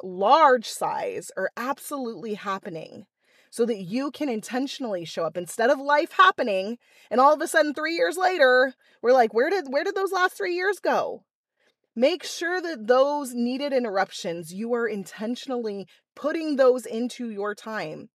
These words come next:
to have to yourself to be able to breathe and reset. We've talked about needed interruptions,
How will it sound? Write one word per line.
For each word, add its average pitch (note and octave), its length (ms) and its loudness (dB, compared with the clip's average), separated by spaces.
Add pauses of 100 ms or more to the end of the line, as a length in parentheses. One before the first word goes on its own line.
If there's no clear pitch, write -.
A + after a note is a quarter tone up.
(600)
to B3+ 220 -4
have A#3+ 360 -4
to - 120 -10
yourself G3 640 -4 (280)
to C#4 260 -6
be C4 240 -6
able C#4 400 -6
to F#3+ 600 -8 (720)
breathe A3 520 -4
and E3+ 220 -8
reset. E3+ 760 -12 (420)
We've A#3+ 160 -6
talked D4 320 0
about C#4+ 240 0
needed C4 260 -4
interruptions, A3 640 -2